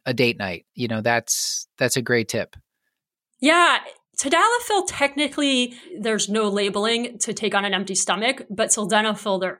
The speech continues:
Speaker 1: Right.
Speaker 2: is. Uh, so that is, uh, an important thing to be aware of.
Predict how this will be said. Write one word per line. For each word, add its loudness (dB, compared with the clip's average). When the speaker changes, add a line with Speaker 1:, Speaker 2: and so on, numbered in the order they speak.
Speaker 1:
Right. 0
Speaker 2:
is. -4
Uh, 0
so 0
that 0
is, -4
uh, -4
an -2
important -4
thing -8
to -14
be -2
aware -2
of. -6